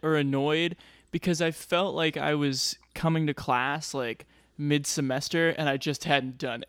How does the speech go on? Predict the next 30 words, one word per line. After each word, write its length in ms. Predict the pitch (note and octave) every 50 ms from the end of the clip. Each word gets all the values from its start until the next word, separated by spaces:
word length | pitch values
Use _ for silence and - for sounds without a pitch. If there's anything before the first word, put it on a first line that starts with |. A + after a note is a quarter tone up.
| _ _ _ -
any 320 | F3 D#3+ D3+ C#3+ C#3 C3+ C3+
of 160 | C3+ C#3 -
the 100 | C3+ C3
reading. 560 | B2 - C3+ C3 B2+ - - - - - - - - - - - -
And 160 | - G#3 A#3
I 80 | C4+ C#4
don't 320 | G#3 A#3+ B3+ C4+ C#4 F#3+
mean 360 | G3+ A3 A3+ A3 G#3 G3 F#3 - - D#3+
because 440 | E3+ F#3 E3+ - E3+ F3 E3+ D#3
I 380 | E3 D3+ D3 C#3 C#3 C3+ C3 C#3+
haven't 340 | C3+ C#3 D3+ D3+ D3 C#3+ C#3
read 160 | C#3 C#3 C3
Michael 280 | C3 C3+ C3 C3 C#3 C3+
Cunningham's 520 | E3+ F3+ D3 C3+ C#3 C#3 C3+ C3 C3 C3
book 380 | C3+ - C3 B2+ B2+ C#3 D3 -
or 100 | C3 C3
haven't 400 | B2+ C3 C3+ C3+ C3 C3 A2+ -
read 460 | B2+ B2 A#2+ A#2 A#2 A#2 C3 C#3+ - _ _ _ _ -
Missus 300 | - D3 C#3 - D3 B2
Dalloway, 640 | - C3 A#2+ B2+ C#3 C#3+ D3+ D#3 E3 E3+ F3 F#3 - - - - - - - _ _ _ _ _
but, 340 | - E3+ D#3 C#3+ C#3 - -
like, 240 | D3+ D3+ C3+ C3+ - -
it 80 | F3+ E3+
was 180 | D#3+ C#3+ C3 C3
that 320 | D#3 E3 E3 D#3+ - D3 C#3+
level 400 | C#3 C3 B2 C3 A#2+ A2+ G#2+ -
of 480 | A#2+ B2 A2 G#2+ G#2 A2+ B2+ - - - - -
being 500 | C#3 C3+ B2 A#2 A2 G#2 F#2 D#2+ - C#3+ - _ _ _ _ _ _ _ _ _ _ _ -
perplexed. 720 | - D3 C3 - - - C#3 G#2 - - - - - -
Like, 200 | F#3 E3 D#3+ -